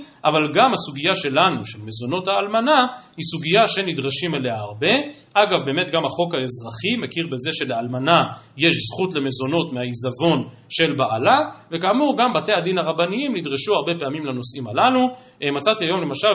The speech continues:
פסק דין מעניין של בית הדין הגדול, אה, בראשות הרב בקשי דורון, זכר צדיק לברכה, כאשר היה אב בית הדין, יחד עם, אה,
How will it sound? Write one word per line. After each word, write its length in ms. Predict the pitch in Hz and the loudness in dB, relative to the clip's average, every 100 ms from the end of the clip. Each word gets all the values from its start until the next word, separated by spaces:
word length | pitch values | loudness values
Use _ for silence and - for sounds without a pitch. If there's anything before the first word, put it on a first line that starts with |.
| - | 0
פסק 180 | 160 135 | -6 -4
דין 160 | 160 | -4
מעניין 420 | 147 120 123 208 190 | -2 -4 -2 -2 -2
של 100 | 123 | -4
בית 180 | 143 | -4
הדין 220 | 127 135 131 | -4 -4 -6
הגדול, 420 | 113 110 190 220 220 - _ 139 | -8 -2 0 0 -2 -14 _ -4
אה, 60 | 135 | -2
בראשות 360 | 123 123 170 | -2 -2 -2
הרב 180 | 127 123 123 | -2 -2 -2
בקשי 220 | 131 123 | -4 -6
דורון, 320 | 110 131 208 | -8 -2 -2
זכר 220 | 185 165 | -2 -8
צדיק 340 | 160 160 170 165 | -10 -8 -8 -8
לברכה, 320 | 151 147 175 160 | -6 -4 0 0
כאשר 340 | 147 123 143 127 | -2 -4 -4 0
היה 180 | 135 131 127 | 2 2 2
אב 120 | 131 | -2
בית 160 | 120 113 | -6 -8
הדין, 320 | 131 208 160 | 0 0 2
יחד 220 | 139 131 123 | -2 -4 -6
עם, 200 | 120 123 - _ _ | -8 -10 -14 _ _
אה, 60 | 131 | -8